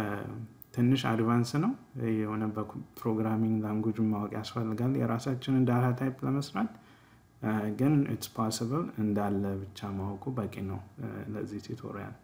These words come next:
እና ዛሬ ፎከስ የምናደርገው ሲስተም ዴታ ታይፖች ላይ ነው። እ፣ ሲስተም ዳታ ታይፕ ካቴጎሪ፣ ካቴጎሪዎች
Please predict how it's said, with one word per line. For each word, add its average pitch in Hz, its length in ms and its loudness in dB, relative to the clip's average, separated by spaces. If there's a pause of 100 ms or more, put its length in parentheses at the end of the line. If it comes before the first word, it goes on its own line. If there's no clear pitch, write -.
(1900)
እና 120 120 8 (100)
ዛሬ 123 240 8 (200)
ፎከስ 117 340 0
የምናደርገው 110 640 4
ሲስተም - 640 -2
ዴታ 101 320 0
ታይፖች 95 640 -10
ላይ 98 180 -6
ነው። 135 160 -2 (3000)
እ፣ 123 80 4 (180)
ሲስተም 151 380 2
ዳታ 151 260 4
ታይፕ 139 240 2 (320)
ካቴጎሪ፣ 120 560 4 (300)
ካቴጎሪዎች 120 720 4